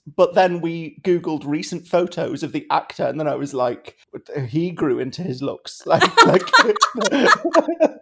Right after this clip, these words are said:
I don't, I don't know what I was put off by. Maybe it was the buzz cut or, you know, but it's just something about it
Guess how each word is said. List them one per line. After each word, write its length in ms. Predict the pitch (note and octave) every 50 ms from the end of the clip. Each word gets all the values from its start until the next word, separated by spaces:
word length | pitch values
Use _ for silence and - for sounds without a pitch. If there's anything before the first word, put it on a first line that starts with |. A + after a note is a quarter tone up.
| _ _ _ _ _ _ -
I 560 | D4+ E4 E4 E4 E4 E4 D#4+ D#4 - F4+ F#4 F#4
don't, 220 | F4+ D#4 C#4 - - -
I 80 | - F4
don't 300 | - D#4 D#4 E4 A#3 A3
know 300 | A3+ G#3 C#4 D4+ F4+ E4 - - F3+
what 140 | A#3 G#3+ G#3
I 40 | G#3
was 180 | G3+ G3+ G#3 -
put 180 | - - G#3
off 260 | - G3 - - _ -
by. 140 | D3+ D3+
Maybe 220 | C#3+ D#3+ E3 D#3+ F#3
it 80 | - -
was 100 | D3 -
the 60 | D3+
buzz 320 | - - F#3 A3 A3+ -
cut 420 | - - - A3+ A3+ A3 - - - - _ _
or, 400 | C#3 C#3 C3 B2+ C3 C3 - - -
you 120 | C#3+ D#3+
know, 260 | C#3 B2 A#2+ C#3 C3+ - -
but 140 | D#3 D3 - -
it's 260 | D#3 - - - -
just 280 | - - F#3+ F3 - -
something 320 | G#3+ G#3+ F#3+ - - F#3+ F#3+
about 380 | F3 - C#3+ C#3+ C#3 C#3 - -
it 220 | D3+ E3 -